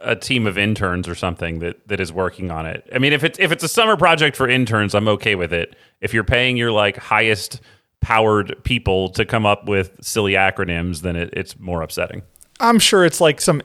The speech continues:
Speaker 2: eighty-year-old dude who's like, "All right, here's what we're gonna do. They're gonna love this."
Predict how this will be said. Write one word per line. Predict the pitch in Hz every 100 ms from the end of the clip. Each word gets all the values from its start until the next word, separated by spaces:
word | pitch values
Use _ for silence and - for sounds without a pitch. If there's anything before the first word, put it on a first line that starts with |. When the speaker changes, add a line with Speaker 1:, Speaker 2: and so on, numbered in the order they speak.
| -
Speaker 2:
eighty-year-old | 160 160 156 151 143 120
dude | 113 147 143 123
who's | 131 117
like, | 117
"All | 110
right, | 90 - - - - _
here's | - 117
what | 98
we're | 101 101
gonna | 95
do. | 90 101 - - _ -
They're | 101
gonna | 92
love | 87 92 90 90
this." | - - -